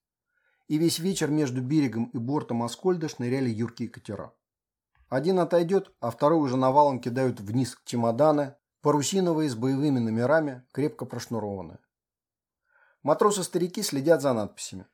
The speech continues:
Если какой салага вздумает начертать суриком на своем чемодане заветные слова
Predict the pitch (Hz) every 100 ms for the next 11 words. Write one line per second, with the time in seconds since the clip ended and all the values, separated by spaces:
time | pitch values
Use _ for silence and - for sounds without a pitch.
0 | _ _ _ _ - 143 156 160 160 160
1 | - 156 143 113 117 131 143 117 - 123
2 | 147 - 131 127 - 160 131 120 110 113
3 | 131 135 117 - 131 135 117 104 123 131
4 | 110 107 - 123 117 101